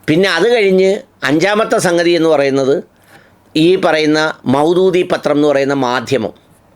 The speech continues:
അന്ന് കുഞ്ഞാലിക്കുട്ടിയെ ചീത്ത പറഞ്ഞ കാലത്ത് മുഴുവൻ പുള്ളിയുടെ, പുള്ളിയെ ഹീറോ ആക്കി വാഴ്ത്തപ്പെടുത്തി മലബാറിൽ കൊണ്ടു നടന്ന് ആഘോഷിച്ചത് മുഴുവൻ ജമാഅത്ത് ഇസ്ലാമിയും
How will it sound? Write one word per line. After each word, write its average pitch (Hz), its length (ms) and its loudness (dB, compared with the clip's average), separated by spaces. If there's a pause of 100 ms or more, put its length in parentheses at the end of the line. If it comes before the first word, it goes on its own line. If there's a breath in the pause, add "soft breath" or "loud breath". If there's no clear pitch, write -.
(640 soft breath)
അന്ന് 170 220 0
കുഞ്ഞാലിക്കുട്ടിയെ 202 760 0
ചീത്ത 180 340 -2
പറഞ്ഞ 190 260 0
കാലത്ത് 185 380 0
മുഴുവൻ 185 640 2
പുള്ളിയുടെ, 180 520 0 (680 soft breath)
പുള്ളിയെ 190 340 2
ഹീറോ 185 480 2
ആക്കി 180 320 0
വാഴ്ത്തപ്പെടുത്തി 165 840 -2
മലബാറിൽ 175 600 0
കൊണ്ടു 170 420 0
നടന്ന് 185 320 0
ആഘോഷിച്ചത് 175 560 0
മുഴുവൻ 165 340 0
ജമാഅത്ത് 156 360 -2
ഇസ്ലാമിയും 156 480 -2